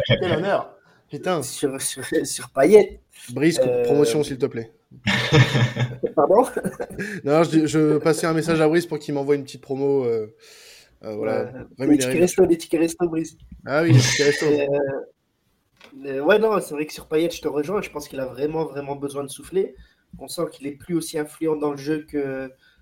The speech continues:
Speaker 2: ne serait-ce il y a deux ou trois semaines.
Speaker 1: Mhm.
Speaker 2: Euh, maintenant, ouais, voilà, le, le faire, euh, souffler un peu, peut-être même pas le mettre sur la, la feuille de match,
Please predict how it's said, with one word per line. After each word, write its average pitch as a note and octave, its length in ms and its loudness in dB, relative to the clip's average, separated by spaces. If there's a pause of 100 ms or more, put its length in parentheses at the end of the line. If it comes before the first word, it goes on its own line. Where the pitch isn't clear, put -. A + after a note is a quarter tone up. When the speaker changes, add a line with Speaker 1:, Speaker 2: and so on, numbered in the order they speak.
(180)
Speaker 2:
ne C#3+ 80 -6
serait-ce D3 320 -6
il - 20 -2
y C3+ 40 4
a C3+ 40 0
deux D3 140 -2
ou D3 100 2
trois C#3+ 200 -8
semaines. G3+ 360 -2 (480)
Speaker 1:
Mhm. B2 140 -10 (100)
Speaker 2:
Euh, B2+ 220 -8 (640)
maintenant, C#3+ 280 -2
ouais, D#3 240 6
voilà, D3+ 400 -2
le, A#2 220 -8
le A#2 400 -8
faire, B2 300 -10
euh, C3 140 -4
souffler C#3+ 380 -8
un D3 100 0
peu, F#3+ 360 6
peut-être - 340 -14
même D#3+ 180 0
pas F3+ 140 4
le E3 80 -2
mettre E3 200 -2
sur D3+ 200 -4
la, C#3 300 -2
la C3+ 120 -2
feuille C3 200 -10
de C3+ 80 -6
match, E3+ 400 -2